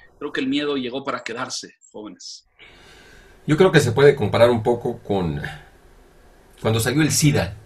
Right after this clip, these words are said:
Speaker 2: que finalmente todo el mundo era libre de amar y hacer lo que quería con ese libertinaje que teníamos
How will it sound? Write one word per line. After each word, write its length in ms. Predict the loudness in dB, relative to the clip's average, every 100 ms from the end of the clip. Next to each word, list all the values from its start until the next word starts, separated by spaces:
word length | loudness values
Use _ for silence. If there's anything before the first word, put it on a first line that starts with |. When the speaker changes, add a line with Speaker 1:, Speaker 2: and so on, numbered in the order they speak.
| -20 -20 _ _
Speaker 2:
que 140 | -12
finalmente 480 | -6 -2 0 0 0
todo 160 | 4 4
el 80 | 4
mundo 240 | 0 2
era 140 | 2
libre 400 | 2 0 0 -2
de 120 | -2 -2
amar 320 | 0 0 0
y 100 | -2
hacer 260 | -4 -4
lo 100 | -4
que 120 | -6 -4
quería 720 | -4 0 0 0 -2 -4 -10 -14
con 140 | -8 -6
ese 180 | -4
libertinaje 720 | -4 -4 -4 -4 0 0 0 -4
que 120 | -4
teníamos 600 | -2 0 0 0 -4